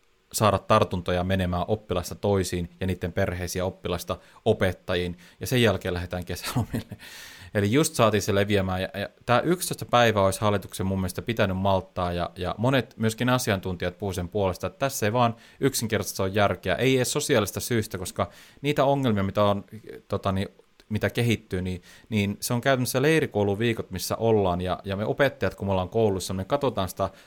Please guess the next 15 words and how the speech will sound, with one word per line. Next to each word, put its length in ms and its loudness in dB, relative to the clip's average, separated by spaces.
lasta, 360 0
että, 240 -4
että 200 -2
alkaako 320 2
se 140 -6
voimaan 340 0
pahoja 440 0
oirehtia, 500 0
me 100 0
nähdään 380 0
se 100 -8
kehitys, 460 -2
mut 160 -10
se, 120 2
että 220 0